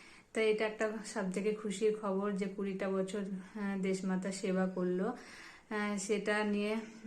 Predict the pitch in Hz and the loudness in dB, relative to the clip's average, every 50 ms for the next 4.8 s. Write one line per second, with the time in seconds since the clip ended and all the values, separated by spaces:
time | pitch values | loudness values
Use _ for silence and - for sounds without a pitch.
0 | 220 214 202 196 196 190 196 202 - - 220 208 196 - - - 196 190 190 180 | -4 -2 0 0 0 0 -2 -4 -2 0 0 0 0 0 -2 0 2 4 4 4
1 | 185 190 190 - 214 214 233 254 - - - - - - - 196 185 - - 214 | 2 0 0 0 -2 -2 -2 -2 -6 -10 -16 -20 -16 -8 -6 -6 -6 -4 -2 -2
2 | 202 190 185 185 190 190 190 185 185 185 180 190 190 185 185 - 190 185 185 190 | -2 0 0 0 2 2 2 4 2 2 2 2 0 0 0 0 0 0 2 2
3 | 190 185 190 190 185 185 185 185 185 185 185 - - - - - - - - - | 2 2 2 2 4 2 2 2 2 0 -2 -4 -12 -18 -18 -18 -18 -20 -18 -10
4 | - 190 185 190 190 190 196 185 185 185 180 190 190 196 196 202 | -4 0 2 2 2 2 2 2 2 2 2 2 2 2 2 0